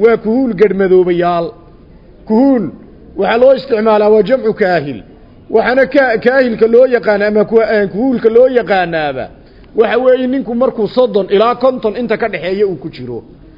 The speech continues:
Ragga qaarkoodna waxay yidhaahdeen yaa da' lagu qaydine. Kuhuul waxa loo yaqaano waa jamcu kahlin horta, kahlin. Kaahil maaha, waa jamcu kahlin. Kadibna waxaa loo isticmaalayaa isagoo jamcu kahlin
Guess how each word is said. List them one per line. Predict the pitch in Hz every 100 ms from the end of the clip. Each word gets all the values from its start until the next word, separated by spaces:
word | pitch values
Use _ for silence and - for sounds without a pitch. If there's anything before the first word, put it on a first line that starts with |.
| - - -
Ragga | 220 233 233
qaarkoodna | 226 208 - 247 254
waxay | 269 233 226
yidhaahdeen | 208 196 196 214
yaa | 262 233
da' | 190 226
lagu | 220 208 214
qaydine. | 233 254 240 214 180 143 - - - - - -
Kuhuul | 214 202 277 247
waxa | 262 208
loo | 233 247
yaqaano | 254 226 202 196
waa | 202 208
jamcu | 220 262 208
kahlin | 202 262 226 202 196
horta, | 202 190
kahlin. | 233 220 180 139 92 - - - -
Kaahil | 208 233 220
maaha, | 214 196
waa | 180
jamcu | 175 220 185 175
kahlin. | 208 170 143 101 - - - - -
Kadibna | - 269 240 247 269
waxaa | 269 196
loo | 226 262
isticmaalayaa | 240 - 214 208 247 262 220 214
isagoo | 165 247 233
jamcu | 226 233 220
kahlin | 247 240 185